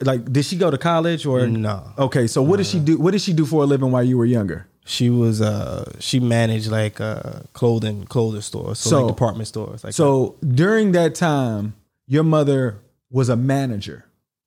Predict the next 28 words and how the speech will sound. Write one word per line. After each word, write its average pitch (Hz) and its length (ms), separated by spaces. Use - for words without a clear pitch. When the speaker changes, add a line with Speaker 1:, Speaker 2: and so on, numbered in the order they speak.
Speaker 2:
Yeah. 110 240
Speaker 1:
So 156 220
there's 160 220
a 156 80
level 202 320
of 170 100
education 165 560
that 135 120
allowed 147 340
her 156 100
to 135 80
get 147 200
to 151 100
a 131 60
position. 135 420
So 117 160
she's 170 240
exposed 156 640
to 127 120
different 151 600
type 147 260
of 131 140
people 165 340
with 131 300
a 120 80
level 135 380
of 107 100
skills - 600